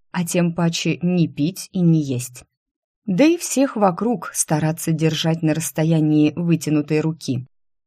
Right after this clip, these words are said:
А если меня спросят что-то о моей семье, например, о детстве? Тут всё просто. Твой отец, Кэр. Слово «твой» Дэймон выделил особой интонацией.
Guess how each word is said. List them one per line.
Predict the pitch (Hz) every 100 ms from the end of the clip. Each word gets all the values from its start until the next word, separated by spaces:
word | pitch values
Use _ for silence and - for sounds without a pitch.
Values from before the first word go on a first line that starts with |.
| _
А | 202
если | 180 180 180 165
меня | 165 170
спросят | 165 - 165 160 151
что-то | - - 156 156 147 - _
о | 151
моей | 147 156 180
семье, | - 170 156 147 160
например, | 151 156 147 143 139 - -
о | 156
детстве? | 139 143 143 - 147 160 - _ _ _ -
Тут | 160
всё | 131 - 147
просто. | 127 135 131 - 131 - _
Твой | 165 156 147 131
отец, | - 131 127 160 185 -
Кэр. | - 127 123 127 - _ _
Слово | - - 147 139 135
«твой» | 131 170 214
Дэймон | - 151 151 147 143
выделил | 139 143 143 143
особой | 143 139 147 135 135
интонацией. | 139 139 139 131 127 143 135 139 -